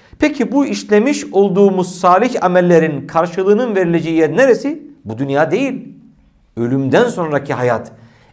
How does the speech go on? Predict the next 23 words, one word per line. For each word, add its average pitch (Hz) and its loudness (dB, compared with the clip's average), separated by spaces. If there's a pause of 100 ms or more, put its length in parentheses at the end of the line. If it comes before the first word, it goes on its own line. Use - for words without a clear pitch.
ebedi 220 4
hayatta, 147 0 (320)
ahirette 190 2
bunun 220 0
karşılığı 151 -4
verilecek. 123 -4 (280)
Ahiret 135 0
olmasa 104 -4 (300)
karşılığını 98 -10
göremeyeceğiz. 95 -10 (520)
Bütün 226 2
amellerimiz 220 4
boşa 175 0
gitmiş 285 -4
olacak. 117 -4 (640)
Yatırım 143 0
boşa 151 -2
gitmiş 110 -8
olacak. 90 -6 (240)
Hani 165 -2
bazen 143 2
böyle 131 4
dünyada 131 2